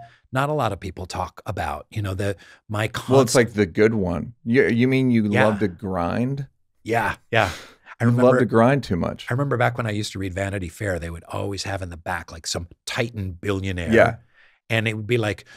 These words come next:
Speaker 1: "And he's got four divorces and he never sees his kids,
Speaker 2: Yeah.
Speaker 1: but he's made all this money and started all these businesses and he works eighty-seven hours a week." And he's like, "Oh, we're supposed to look up to, this is
Speaker 2: Yes.
Speaker 1: a Titan of industry,
Speaker 2: Yeah.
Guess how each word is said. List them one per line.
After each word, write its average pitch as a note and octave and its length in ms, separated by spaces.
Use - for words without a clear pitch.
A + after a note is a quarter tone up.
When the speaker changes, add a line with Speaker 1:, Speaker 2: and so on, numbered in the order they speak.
Speaker 1:
"And B2 100
he's B2 160
got C#3+ 220
four G3 280
divorces D3 680
and A#2 100
he A2+ 80
never C#3+ 340
sees C3 320
his A#2+ 140
kids, G#2 420
Speaker 2:
Yeah. F#2+ 300
Speaker 1:
but B2 140
he's A#2 180
made A2+ 240
all D3 240
this D3+ 240
money A#2+ 300
and G#2 120
started C3+ 360
all B2+ 160
these A#2+ 180
businesses A#2 600
and G2 80
he F#2+ 40
works G#2+ 320
eighty-seven B2 540
hours G#2+ 260
a G#2 60
week." G#2 380
And C3 120
he's D3+ 220
like, C3+ 220
"Oh, G3+ 160
we're B2+ 160
supposed - 260
to B2 80
look C3+ 300
up F3+ 220
to, A#2+ 120
this F#3 140
is - 0
Speaker 2:
Yes. D#3 240
Speaker 1:
a - 20
Titan D#3+ 380
of A#2 100
industry, A#2 600
Speaker 2:
Yeah. - 60